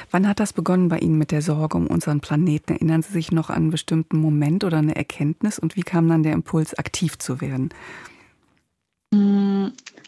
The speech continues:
Speaker 2: ich glaube, ich habe nicht diesen einen Moment. Ähm, das wär, glaub ich, schön, das könnte man besser erzählen. Aber das ist schon was, was sich einfach langsam entwickelt hat. Ich bin, als ich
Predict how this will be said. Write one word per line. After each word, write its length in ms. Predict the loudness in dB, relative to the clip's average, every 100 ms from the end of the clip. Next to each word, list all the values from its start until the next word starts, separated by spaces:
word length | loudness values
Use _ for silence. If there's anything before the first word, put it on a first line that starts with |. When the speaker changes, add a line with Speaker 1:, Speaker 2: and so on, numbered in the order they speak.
| _
Speaker 2:
ich 140 | -8
glaube, 320 | 0 2 2
ich 160 | 0 0
habe 160 | 0 0
nicht 180 | 0
diesen 220 | -2 -2 -2
einen 220 | -2 -2
Moment. 640 | -2 0 0 -2 -4 -10 _
Ähm, 340 | 0 2 0 -2
das 200 | -4 -2
wär, 100 | 2
glaub 160 | 0
ich, 80 | 0
schön, 300 | 0 2 2
das 160 | 0 -6 _
könnte 300 | 2 4 4
man 180 | 2 2
besser 300 | 0 0 -2
erzählen. 680 | -4 -6 0 2 2 -2 -6 -16 -18 -10 -2
Aber 180 | 0 0
das 160 | -4
ist 140 | -6 -2
schon 200 | 0 0
was, 200 | -2 -6
was 140 | -6
sich 180 | -6 -2
einfach 540 | -2 -2 -2 -4 -6 -18 _ _ _
langsam 500 | 0 2 2 2 0
entwickelt 560 | -2 -2 -2 0 -4 -4
hat. 240 | -6 -6 -14 -20 -20 -20 -20 -20 -20 _ _
Ich 260 | -4 -4 -2
bin, 520 | 2 2 2 0 -2
als 400 | -2 -2 -2 -4
ich 400 | -4 -4 -8